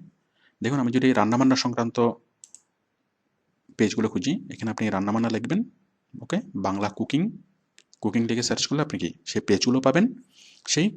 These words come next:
পোস্টগুলো পাবেন। আচ্ছা, তো দেখুন আমি পেজগুলো পেলাম, আমি বাংলা বিউটি কেয়ার লিখে সার্চ করলাম, পেজগুলো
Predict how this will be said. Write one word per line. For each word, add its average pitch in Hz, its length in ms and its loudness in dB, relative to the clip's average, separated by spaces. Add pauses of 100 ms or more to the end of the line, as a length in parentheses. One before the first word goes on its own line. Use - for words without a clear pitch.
পোস্টগুলো 98 380 0
পাবেন। - 160 -8 (840)
আচ্ছা, - 180 -4 (520)
তো - 120 4
দেখুন 135 200 2
আমি 151 160 2
পেজগুলো 104 340 2
পেলাম, 78 160 -4 (560)
আমি 92 120 -2 (120)
বাংলা 92 240 0
বিউটি 92 200 -2
কেয়ার 104 140 0
লিখে 104 200 -4
সার্চ - 220 0
করলাম, 139 180 0 (240)
পেজগুলো 101 300 -4